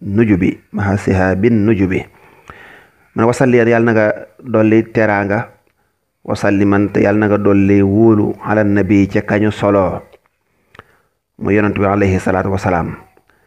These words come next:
"wa alihi", ak ci waa këram ña, "maha sihabi, maha sihabi", ànd ak sahaaba ya, "an nujubi", ña di ay biddiw, ña di ay biddiw ci ay leer, ña di ay biddiw ci mën a gindiku ci ñoom,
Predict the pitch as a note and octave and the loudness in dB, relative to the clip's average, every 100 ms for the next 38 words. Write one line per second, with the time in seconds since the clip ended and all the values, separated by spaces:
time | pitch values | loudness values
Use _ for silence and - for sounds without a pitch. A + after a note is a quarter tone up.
0 | _ _ - - - A2 G#2+ G#2 - A#2+ | _ _ -10 -4 0 0 0 0 -2 -4
1 | - G#2+ G#2 G#2 G2+ G2 G2+ G#2 - - | -2 -2 -2 -2 -2 -2 -2 -4 -6 -16
2 | _ - - _ _ - G#2 A2 A2+ A2+ | _ -20 -20 _ _ -6 -2 -2 -2 -2
3 | G2+ G2+ G2 G2 F#2+ - - A2 A2+ A#2 | 0 -2 0 0 0 -4 -8 -4 -4 -4
4 | - A2 G#2+ G2 A2 - G#2+ G2+ - - | -4 -2 0 0 -2 -2 -4 -4 -6 -6
5 | G#2 G#2 G2 F#2+ G2 - - - - - | -2 -2 -2 -2 -2 -4 -8 -20 -20 -20
6 | _ _ G#2+ G2+ G2 G2 G#2+ G2 G2 G2+ | _ _ -4 -2 0 2 0 0 -2 2
7 | A2+ - _ _ _ _ - - - - | 0 -2 _ _ _ _ -12 -6 -2 0
8 | - G2 F#2+ A2 G2+ A2 G2 G#2 G2 G2+ | 0 0 0 -2 0 -2 -2 -2 -2 0
9 | G2+ F#2+ G#2+ A#2+ G#2 G#2 F2+ - _ _ | 0 0 0 -2 0 -2 -2 -12 _ _
10 | _ - G2+ F2+ - - D#2+ - - _ | _ -6 -2 0 0 0 -2 -8 -16 _
11 | _ _ - - G2+ A2 A2 G#2 G2 B2+ | _ _ -8 -2 0 2 2 0 0 -2
12 | G#2+ A2+ G#2 - _ G2+ G2+ G#2+ G#2 G2+ | 0 0 0 -6 _ -4 0 0 0 2
13 | A#2+ A2 G#2 G2 G2 F#2 G#2 | 2 2 0 -2 0 -2 -4